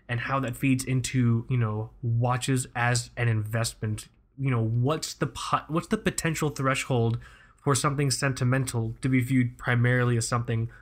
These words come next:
monetary, or is there no threshold? Is there a limit, dollar-wise or sentiment-wise, you know, that could make you lean one way or the other? I, I think it's something that's, that's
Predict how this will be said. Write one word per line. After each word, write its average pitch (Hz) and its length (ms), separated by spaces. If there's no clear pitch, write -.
monetary, 117 920
or 165 280
is 165 260
there 151 140
no 131 180
threshold? 120 600
Is 147 200
there 143 160
a 127 60
limit, 123 400
dollar-wise 123 800
or 123 180
sentiment-wise, 113 920
you 113 100
know, - 220
that 120 140
could 123 100
make 120 220
you 123 100
lean 117 280
one 113 220
way 113 120
or 110 100
the 107 140
other? 113 240
I, 110 200
I 120 40
think 147 180
it's 147 120
something 131 240
that's, 117 180
that's 117 280